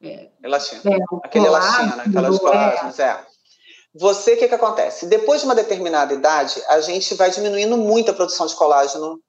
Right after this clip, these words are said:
Speaker 2: da pele.
Speaker 1: Uhum.
Speaker 2: Isso é um fato. Então, existe o processo de idade, né? E isso,
Speaker 1: Uhum.
Speaker 2: não tô falando depois de cinquenta, não. Isso começa a acontecer depois de vinte e cinco, tá? A gente
Speaker 1: Isso,
Speaker 2: começa a
Speaker 1: exatamente.
Speaker 2: despencar
Speaker 1: Uhum.
Speaker 2: o número de, a quantidade de colágeno produzido pelo sistema.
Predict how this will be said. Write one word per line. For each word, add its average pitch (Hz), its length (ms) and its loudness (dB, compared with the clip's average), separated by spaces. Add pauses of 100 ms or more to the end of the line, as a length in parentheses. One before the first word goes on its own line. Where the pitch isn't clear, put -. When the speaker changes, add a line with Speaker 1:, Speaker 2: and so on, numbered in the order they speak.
Speaker 2:
da 160 160 0
pele. - 340 -2
Speaker 1:
Uhum. 202 140 -2 (300)
Speaker 2:
Isso 214 180 -2
é - 20 -2
um 226 100 0
fato. 127 680 -2
Então, 160 200 0
existe 190 380 -2
o 214 40 -4
processo 190 540 0
de 247 380 -4
idade, 240 420 0 (560)
né? 180 320 0 (240)
E 226 200 2
isso, 208 260 2
Speaker 1:
Uhum. - 60 4
Speaker 2:
não 240 100 2
tô 254 120 2
falando 247 200 2
depois 247 240 2
de - 60 -10
cinquenta, 247 360 -2
não. 165 140 -4
Isso - 160 -8
começa 190 300 -2
a - 40 -4
acontecer 190 300 -4
depois 214 260 2
de 214 80 -6
vinte 214 180 -6
e - 40 -10
cinco, 147 400 -8 (560)
tá? 147 120 2
A 185 60 4
gente 202 120 0
Speaker 1:
Isso, 180 80 -4
Speaker 2:
começa 170 260 -2
a - 40 0
Speaker 1:
exatamente. 196 180 -4
Speaker 2:
despencar 190 460 0 (520)
Speaker 1:
Uhum. 196 100 2
Speaker 2:
o - 20 2
número 196 320 4
de, 208 280 -2 (140)
a 165 160 4
quantidade 185 460 0
de 208 60 -6
colágeno 180 480 2
produzido 185 440 -4
pelo 185 140 -6
sistema. - 440 -8